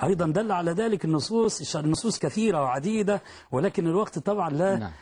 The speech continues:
Speaker 1: آه، يتسع.
Speaker 2: والحلال بين والحرام بين والأمر
Speaker 1: وبينهما
Speaker 2: واضح.
Speaker 1: أمور مشتبهات.
Speaker 2: نعم. آه، الأخت أمل تعيش في الغرب. آه، شيخ سعيد، يعني هناك إشكالية في الحوار مع العلمانيين،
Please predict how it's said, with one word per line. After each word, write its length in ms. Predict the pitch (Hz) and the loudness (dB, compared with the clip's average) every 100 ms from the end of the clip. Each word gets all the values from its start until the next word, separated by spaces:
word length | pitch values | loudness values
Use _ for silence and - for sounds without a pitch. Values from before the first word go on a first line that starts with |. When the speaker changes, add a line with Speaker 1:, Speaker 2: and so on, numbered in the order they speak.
| - | -4
Speaker 1:
آه، 240 | 151 143 135 | 0 0 0
يتسع. 500 | 139 127 147 120 - - - - _ - | 0 0 -2 -2 -4 -16 -20 -20 _ -6
Speaker 2:
والحلال 380 | 107 98 123 120 | -6 -2 2 2
بين 320 | 117 120 113 | 2 0 0
والحرام 480 | 110 104 113 117 107 | -2 -2 0 0 2
بين 260 | 110 107 101 | 0 -2 0
والأمر 180 | 160 | 0
Speaker 1:
وبينهما 440 | 147 170 196 202 180 | 2 2 2 2 2
Speaker 2:
واضح. 100 | - | 2
Speaker 1:
أمور 220 | 220 214 | 2 2
مشتبهات. 540 | 175 185 - 120 101 | 0 -2 -4 -4 -2
Speaker 2:
نعم. 180 | 90 78 - - - - - | -4 -8 -14 -20 -20 -20 -4
آه، 260 | 113 117 113 | -2 0 0
الأخت 340 | 120 - - | -2 -6 -6
أمل 480 | 120 110 110 110 104 - | -2 -2 -2 -2 -6 -4
تعيش 540 | 92 107 104 104 - | -4 -2 -2 -6 -10
في 100 | 107 | -8
الغرب. 340 | 95 90 90 82 82 | -6 -4 -8 -10 -8
آه، 1040 | 87 82 80 - - 50 50 50 50 50 | -8 -8 -10 -14 -16 -16 -18 -20 -20 -20
شيخ 140 | - - | -20 -14
سعيد، 280 | - 120 101 | -6 -6 -6
يعني 140 | 98 | -6
هناك 260 | 113 120 104 | -4 -4 -4
إشكالية 440 | - 98 104 101 | -6 -6 -2 -4
في 280 | 92 107 104 | -4 -4 -4
الحوار 500 | - 95 101 101 92 | -6 -4 -2 -2 -4
مع 120 | 90 | -8
العلمانيين، 580 | 82 87 80 80 78 | -8 -10 -10 -12 -14